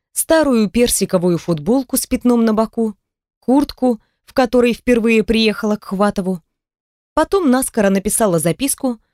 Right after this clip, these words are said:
оставила у Данила в комнате на комоде, где нашла таблетки,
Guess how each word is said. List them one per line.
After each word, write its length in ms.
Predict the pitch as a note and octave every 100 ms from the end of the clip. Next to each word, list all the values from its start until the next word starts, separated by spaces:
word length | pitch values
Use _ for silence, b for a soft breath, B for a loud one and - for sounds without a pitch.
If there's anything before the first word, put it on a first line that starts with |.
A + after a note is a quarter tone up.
| _ _ -
оставила 540 | C#4 C#4 F#4 D#4 A3+
у 80 | G3
Данила 360 | G3+ A#3+ A#3+ F3+
в 80 |
комнате 460 | - B3+ G#3+ F#3 F#3+
на 120 | E3+
комоде, 440 | D#3 F3+ C#4 C4 B3+
где 200 | G3 A#3+
нашла 320 | A#3 - A3+
таблетки, 600 | A3+ G#3+ A3+ - A3